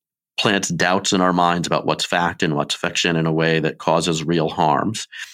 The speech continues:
And in fact, you know, the brilliant Jonathan Rauch has a new book called The Constitution of Knowledge,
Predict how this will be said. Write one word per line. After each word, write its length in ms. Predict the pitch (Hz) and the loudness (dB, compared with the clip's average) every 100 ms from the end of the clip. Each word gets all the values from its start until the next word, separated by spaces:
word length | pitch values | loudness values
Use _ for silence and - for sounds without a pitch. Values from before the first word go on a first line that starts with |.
| _ - | _ -6
And 100 | 90 | -2
in 100 | 87 | -2
fact, 440 | - 98 90 - - - - _ | 0 0 0 -4 -20 -20 -20 _
you 100 | 95 | -2
know, 200 | 87 82 | 2 2
the 180 | 87 98 | 0 -2
brilliant 460 | 80 95 92 90 - | 0 2 2 2 0
Jonathan 680 | 90 85 87 87 82 82 - - | 0 2 0 0 0 -2 -6 -2
Rauch 500 | 85 85 85 - - - - _ - | 2 2 2 0 -4 -8 -20 _ -4
has 400 | 90 87 85 82 | 0 2 0 0
a 80 | 92 | 0
new 160 | 90 | 0
book 240 | 85 82 - | 2 -2 0
called 220 | 87 82 | 0 0
The 80 | 82 | 0
Constitution 580 | 87 82 - 87 - | 0 -2 -2 -2 0
of 80 | 76 | 0
Knowledge, 640 | 80 82 85 82 78 - | 2 2 2 2 2 -2